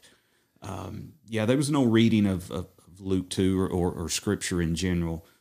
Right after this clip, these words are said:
Uh, like I said, it was more the Santa Claus, like you mentioned earlier, and the Rudolph, and lots and lots of presents. So I guess looking back at it, family was the most important thing, uh, that we did that day,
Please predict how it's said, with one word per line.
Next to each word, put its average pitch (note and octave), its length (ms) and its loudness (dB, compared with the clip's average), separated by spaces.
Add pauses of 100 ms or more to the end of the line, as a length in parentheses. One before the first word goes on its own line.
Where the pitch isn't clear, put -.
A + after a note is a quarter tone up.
(240)
Uh, E2 60 -12
like F#2 180 -8
I F#2 40 -6
said, F2 320 0
it F#2+ 60 2
was F2+ 160 -6
more G2 300 0
the F2 160 -4
Santa G#2+ 400 0
Claus, G2+ 420 2
like F#2+ 240 -2
you G2 60 -2
mentioned G2 400 -2
earlier, F#2+ 380 0
and F#2+ 120 -4
the F2+ 60 -4
Rudolph, F2+ 680 -2
and E2 320 -8 (600)
lots F2 400 -4
and G2+ 100 -2
lots G2 220 -2
of G2+ 120 -4
presents. F#2+ 760 -2 (360)
So B2 440 2
I A#2 140 -4
guess C3+ 220 -2
looking A2+ 280 0
back G#2+ 240 0
at G2 180 -2
it, - 160 -8 (320)
family F2 640 -4
was E2+ 180 -6
the F2 80 -6
most F2+ 340 -2
important E2 540 -6
thing, F2 400 -8 (600)
uh, F2+ 120 -12
that F2 160 -8
we G2 120 -4
did D#2+ 280 -6
that E2+ 220 -10
day, E2 320 -8